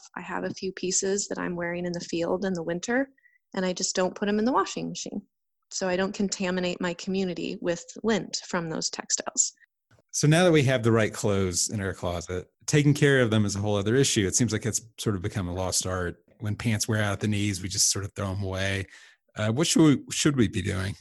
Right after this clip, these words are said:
Speaker 1: I would recommend mending where possible and composting if past the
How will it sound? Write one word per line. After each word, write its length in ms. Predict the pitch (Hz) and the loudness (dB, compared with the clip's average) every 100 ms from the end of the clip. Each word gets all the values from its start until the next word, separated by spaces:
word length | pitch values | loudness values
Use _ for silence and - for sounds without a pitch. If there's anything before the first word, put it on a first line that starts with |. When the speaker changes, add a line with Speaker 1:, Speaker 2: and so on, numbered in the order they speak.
| - _ | -16 _
Speaker 1:
I 140 | 196 202 | -2 0
would 120 | 202 | 0
recommend 720 | 190 185 185 175 170 170 175 - | -2 -4 -8 -8 -8 -12 -14 -12
mending 540 | 185 170 165 170 214 285 _ _ _ - - _ _ _ _ | -6 -4 -4 -4 -6 -8 _ _ _ -20 -20 _ _ _ _
where 240 | 180 190 | -2 0
possible 600 | 185 185 165 - 170 214 - _ _ _ _ _ - | 0 -2 -2 -2 -2 -6 -10 _ _ _ _ _ -4
and 640 | 196 190 190 185 180 180 - _ _ - | -2 -2 -2 -2 -4 -8 -12 _ _ -4
composting 840 | 220 214 208 208 202 - 208 220 | 2 2 2 0 -2 -2 -4 -4
if 160 | 185 - | -8 -12
past 320 | - 185 - | -8 -4 -4
the 60 | - | -6